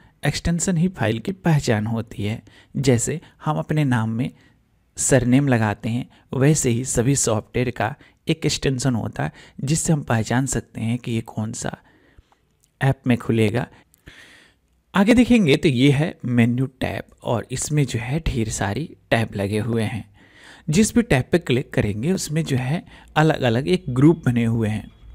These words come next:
इन ग्रुप्स को हम बार बोलते हैं, यानी इनको हम पूरा लैंग्वेज में टूल बार बोलेंगे। तो यहाँ पे ड्रा है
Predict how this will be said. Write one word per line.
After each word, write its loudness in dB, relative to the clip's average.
इन 4
ग्रुप्स 0
को 0
हम 0
बार 8
बोलते 0
हैं, -6
यानी 2
इनको -2
हम -6
पूरा 2
लैंग्वेज -2
में -4
टूल 4
बार -8
बोलेंगे। -2
तो 8
यहाँ 6
पे 6
ड्रा 2
है -4